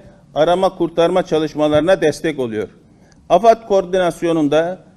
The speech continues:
yedi noktada çadır kentler kuruldu. Toplamda dokuz bin yüz iki çadırın dağıtım ve kurulumu yapıldı.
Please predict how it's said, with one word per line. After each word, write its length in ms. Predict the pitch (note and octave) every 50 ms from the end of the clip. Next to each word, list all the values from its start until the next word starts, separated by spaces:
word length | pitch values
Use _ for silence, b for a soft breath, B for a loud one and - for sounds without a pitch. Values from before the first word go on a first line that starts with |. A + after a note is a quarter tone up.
| _ _
yedi 600 | - G#2 A2 C3+ D#3+ F3 F3 G#3+ A3 G#3 F3+ - - -
noktada 720 | C3+ C#3+ D3+ D#3+ E3 - - - D3+ D3 E3+ F#3 F#3 -
çadır 400 | - - D#3+ E3 E3+ F#3+ F#3+ F#3+
kentler 520 | - F3+ E3+ E3+ E3 E3+ F#3 F3+ F3+ F3+ -
kuruldu. 460 | D3 B2+ A#2+ A2 G2+ G2 G2+ F2+ G2 - _ b b b b b b b -
Toplamda 840 | D3 D#3+ E3+ - - F3 F3 E3+ E3 E3+ F3+ F#3+ G3 F#3+ F#3+ - - - _ _ _ - -
dokuz 400 | D3+ D#3 D#3+ - G3 F#3+ F3 E3+
bin 220 | E3 D3 C3+ B2
yüz 240 | A#2+ C#3+ F3+ F#3 E3
iki 300 | E3 D#3+ - F3+ D#3 -
çadırın 640 | - - D3 D#3 D#3 E3 E3 F3+ G3 G3+ F#3 - - - B2
dağıtım 460 | D3 D#3+ D#3+ D#3+ D#3 - F#3+ F#3 F3+
ve 220 | F3 F3+ F#3+ F#3 E3+ - -
kurulumu 460 | - - E3 D#3 E3 D#3+ E3 F3+ F#3
yapıldı. 540 | D#3+ D3+ C#3 - - A2+ G#2 G#2 G2 F#2+ F#2